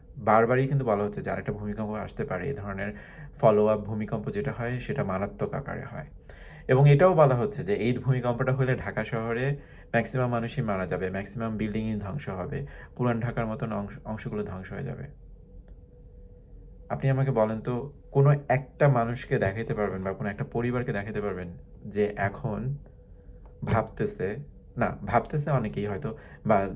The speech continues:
যে এখনই ডিসিশন নিয়ে ফেলছে যে, "হ্যাঁ, এই মাসেই এই ঢাকা শহর ছেড়ে চলে যাব, গ্রামে ব্যাক করব, গ্রামে যদি কোনো সেকেন্ড, মানে গ্রামে যদি আমার কোনো গ্রামের বাড়ি না থাকে, তাহলে অন্তত ঢাকা শহরের আশেপাশে এমন কোনো একটা জায়গায় বাসা ভাড়া নিব,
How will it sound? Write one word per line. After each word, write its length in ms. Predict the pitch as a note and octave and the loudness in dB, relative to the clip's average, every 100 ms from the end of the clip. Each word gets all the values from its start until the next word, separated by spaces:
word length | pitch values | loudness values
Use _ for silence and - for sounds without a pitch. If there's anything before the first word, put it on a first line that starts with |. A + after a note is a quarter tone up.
| - | -6
যে 200 | G2 A2 | 2 4
এখনই 400 | A2 - D3 C#3+ | 4 8 10 10
ডিসিশন 380 | A2+ B2 B2 A2+ | 6 2 2 2
নিয়ে 140 | G2+ | 0
ফেলছে 260 | F#2+ F2 F2+ | -4 -6 -4
যে, 120 | G2 | -4
"হ্যাঁ, 320 | G2+ G2 F#2 - - - | -2 -4 -4 -12 -18 -4
এই 300 | - C3 C#3+ | 6 10 12
মাসেই 520 | C#3 B2+ - A#2+ F2+ E2 - - | 10 8 6 4 2 -6 -16 -18
এই 360 | - G#2 G#2 G#2 | -6 0 0 0
ঢাকা 220 | G#2+ G#2+ | -2 -2
শহর 160 | A2+ A2 | 0 0
ছেড়ে 260 | A2+ G#2 | 0 0
চলে 200 | G#2+ G2 | 0 -2
যাব, 360 | F#2+ F#2+ G#2 C#3+ - - - - - - - - | 0 0 -2 -4 -12 -20 -20 -20 -20 -20 -20 -4
গ্রামে 320 | G2+ G#2+ A2 | 4 6 6
ব্যাক 220 | G#2+ A#2 - | 4 2 2
করব, 440 | G2+ F#2+ G#2+ C3+ - - - - - | 0 0 -2 -4 -8 -18 -20 -20 -6
গ্রামে 280 | - A2 A2 | 4 4 4
যদি 460 | A2+ G#2+ A2+ A2+ A2 | 0 0 0 0 -2
কোনো 180 | C3 A2 | -2 -2
সেকেন্ড, 360 | - G#2+ A2 A2 | -2 -2 0 0
মানে 240 | G2+ F#2 | 0 0
গ্রামে 240 | F#2+ G2+ | 2 2
যদি 180 | G#2+ A2 | 2 2
আমার 180 | G#2 G#2 | 2 2
কোনো 140 | A2 | 0
গ্রামের 280 | G2+ F#2+ A2+ | 2 2 4
বাড়ি 200 | G#2+ A2 | 4 2
না 180 | G#2+ G#2+ | 2 0
থাকে, 360 | C3 A2 G#2 G#2 | 0 0 0 0
তাহলে 220 | G#2+ G#2+ | 0 0
অন্তত 340 | G#2+ G#2 A2 G#2 | 0 0 0 -2
ঢাকা 380 | F#2+ - G#2 G2+ | -2 -2 -2 -2
শহরের 300 | A2+ G#2+ G#2 | -2 0 0
আশেপাশে 460 | F#2+ - A2 - | -2 -4 -4 -4
এমন 200 | G2+ G2+ | -4 -4
কোনো 160 | G#2 G#2 | -4 -4
একটা 180 | G2+ G2 | -4 -4
জায়গায় 280 | F#2+ G2 F#2+ | -2 -2 -2
বাসা 260 | F2+ G2+ | -2 -4
ভাড়া 200 | G2 G2 | -4 -4
নিব, 320 | F#2+ F2+ G2 | -4 -4 -6